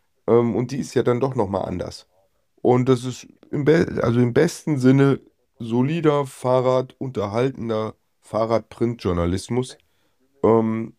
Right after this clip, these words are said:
hab ich direkt abonniert. Das kommt, da, ja, die versuchen da eine Regelmäßigkeit reinzubringen. Ähm, ich bin mal sehr gespannt. Äh, interessanterweise haben sie jetzt auch so ein paar Formatspiele reingemacht.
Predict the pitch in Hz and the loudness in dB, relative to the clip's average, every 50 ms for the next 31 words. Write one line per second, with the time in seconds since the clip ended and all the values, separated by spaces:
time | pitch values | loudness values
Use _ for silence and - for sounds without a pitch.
0 | _ _ _ _ _ _ _ _ _ - - 107 117 - - 113 113 117 117 - | _ _ _ _ _ _ _ _ _ -8 -8 -8 -8 -8 -4 -4 -2 -2 -2 -4
1 | - 117 107 107 107 107 110 123 139 143 139 - - _ _ _ _ _ _ _ | -4 -4 -2 -2 -2 0 2 2 2 2 0 -4 -12 _ _ _ _ _ _ _
2 | _ _ _ _ _ _ _ _ _ _ _ _ _ _ _ _ _ _ - 113 | _ _ _ _ _ _ _ _ _ _ _ _ _ _ _ _ _ _ 0 0
3 | 107 101 - - - _ _ _ _ _ _ _ - 107 110 120 117 - _ _ | 0 0 -4 -10 -16 _ _ _ _ _ _ _ -2 0 0 0 -2 -4 _ _
4 | - - - 113 113 110 104 98 92 - _ _ _ _ - - - 71 76 87 | -18 -16 -14 -4 -2 -2 -2 -2 -4 -8 _ _ _ _ -20 -20 -18 -16 -14 -12
5 | 95 95 90 85 - - 87 90 101 107 110 104 95 92 90 90 98 101 107 101 | -10 -10 -10 -10 -10 -8 -4 -4 -2 0 2 2 4 4 2 2 4 4 4 4
6 | 101 101 - - - - 98 98 95 98 95 95 - 95 92 - 90 87 87 98 | 4 2 2 -2 -2 -2 -2 0 0 -2 -2 -2 -4 -8 -4 -2 -2 -2 -2 -4
7 | - _ _ _ _ _ _ _ _ _ _ - 101 95 98 101 101 - - 95 | -8 _ _ _ _ _ _ _ _ _ _ 0 2 2 4 2 0 0 -4 -2
8 | - 127 127 127 127 110 113 117 110 110 107 - - 117 117 127 131 131 - - | 0 2 4 4 4 4 4 2 2 2 0 0 0 2 2 2 2 -2 -4 -6
9 | - 90 110 95 110 113 110 107 120 123 123 123 117 120 117 113 117 117 113 120 | -4 -4 -2 -2 -4 -4 -4 0 0 2 2 4 4 4 4 4 2 2 0 -2
10 | 110 - - 101 - 117 110 - - 104 104 104 101 101 - _ _ _ _ _ | -2 -4 -8 -12 -12 -14 -16 -12 -6 -4 -2 -2 -2 -4 -8 _ _ _ _ _
11 | - - 104 98 98 101 104 117 147 156 - - - 139 139 131 131 120 123 113 | -6 -4 -4 -2 0 0 2 2 0 -2 -6 -12 -14 -8 -4 -2 -2 0 2 2
12 | 113 117 117 110 110 110 113 113 123 123 - | 0 0 0 -2 -4 -2 0 0 -2 -2 -8